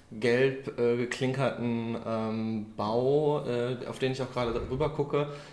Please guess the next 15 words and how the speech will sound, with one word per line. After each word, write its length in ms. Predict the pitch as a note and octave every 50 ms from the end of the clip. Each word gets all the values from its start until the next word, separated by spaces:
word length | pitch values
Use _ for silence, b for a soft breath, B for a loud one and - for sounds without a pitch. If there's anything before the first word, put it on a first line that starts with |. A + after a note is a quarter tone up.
| B B -
Der 80 | A#2
geht 160 | A2 A#2+ B2+
vorne 320 | - - - C#3+ D3+ E3 D#3
von 220 | E3 - C#3 C#3
der 80 | C3+ C3
Fenloer 340 | - D3 D3+ D3+ C#3 B2 A#2+
Straße 500 | - - B2+ C3+ D#3 E3 D#3+ D#3+ D3 C3+
bis 280 | B2 C#3 D3+ D#3 - -
hinten 560 | - - D3 D#3 E3 D#3+ D#3+ C3+ C#3 C#3 C3+
zum 220 | - C3+ C3 B2+
Cinenova 800 | B2 - C3+ B2 A2+ A2 A2+ B2+ D3 D#3+ E3+ D#3 D#3 D3 D3 D3+
mit 220 | D3 C#3 C3 C#3
Fitnessstudio 600 | - - - D3 C#3+ C#3+ - - C#3 C#3 C#3+ C3+ A2+
und 140 | B2 A#2
Bezirksrathaus. 920 | - G#2+ - - C#3+ C#3 - - - D#3 D#3+ D#3+ E3 E3 E3 E3+ E3+ E3+